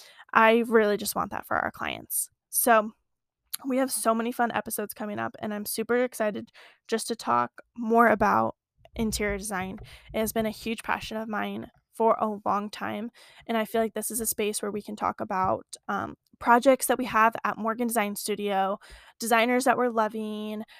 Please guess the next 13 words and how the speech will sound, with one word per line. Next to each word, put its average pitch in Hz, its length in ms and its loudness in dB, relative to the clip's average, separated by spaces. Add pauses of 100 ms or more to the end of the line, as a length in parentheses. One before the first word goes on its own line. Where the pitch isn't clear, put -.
(680)
talk 214 240 0
about 220 200 -4
the 226 80 -4
business 226 320 0
side. 214 420 2
If - 160 -8
we're 202 260 -2
struggling 240 600 2
or 196 200 -8
winning 240 380 0
that 240 240 6
<laughs> - 0 -
week, 254 480 2